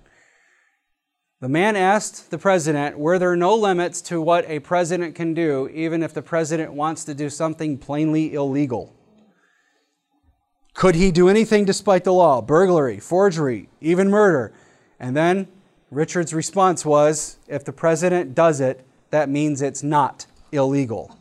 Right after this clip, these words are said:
<laughs> "I am not a crook," right? Yeah, it turns out he was. Okay? Ephesians six, verse twelve. Notice how the scriptures talk about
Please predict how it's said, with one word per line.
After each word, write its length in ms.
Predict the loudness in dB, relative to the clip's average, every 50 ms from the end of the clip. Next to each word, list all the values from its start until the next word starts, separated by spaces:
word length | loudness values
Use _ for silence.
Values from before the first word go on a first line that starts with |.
| _ -20 -20 -18
<laughs> 840 | -16 -16 -14 -14 -14 -14 -14 -14 -14 -14 -14 -16 -18 -18 -18 -20 -20 -20 -20 -20 -20 -20 _ _ _ -20 -20 -20 -20 -20 -20 -20 -20 -20 -20 -20 -20 -20 -18 -2
"I 340 | 2 4 4 6 6 4 4
am 220 | 2 0 -2 -2 -2
not 160 | -2 -2 -2
a 80 | -2
crook," 480 | -4 -4 -4 -2 -2 -2 -4 -6 -8 -12 -18 -20 -14 -6
right? 280 | -2 0 2 2 2 2 0 -4 -6 -8 -10 -10 -10 -8 -4
Yeah, 300 | -2 -2 -2 -2 -4 -4
it 60 | -4
turns 240 | 0 0 2 4 6
out 120 | 6 6 6
he 60 | 4
was. 320 | 4 6 4 4 2 0 -6 -14 -16 -18 -18 -20 -14 -6
Okay? 380 | -6 -2 0 2 0 0 -2 -6 -14 -20 -20 -18 _
Ephesians 600 | -2 -2 -2 0 0 0 0 2 0 0 -2 -2
six, 260 | -2 -2 -2 -2 -2 -2
verse 260 | -2 -2 -2 -2 -2
twelve. 440 | 0 2 4 4 4 2 -2 -6 -14 _ _ _ _ _ _ -20 -18 _ -4
Notice 460 | 0 4 4 4 4 4 2 0 -2
how 280 | 2 4 4 4 4
the 140 | 4 2 -2
scriptures 840 | -4 -2 0 0 0 0 0 -2 -2 0 0 0 0 -2 -4 -8 -12 -16 _ _ _ _ _ -12
talk 320 | -2 2 2 2 2 0
about 420 | 0 2 4 4 4 4 2 -2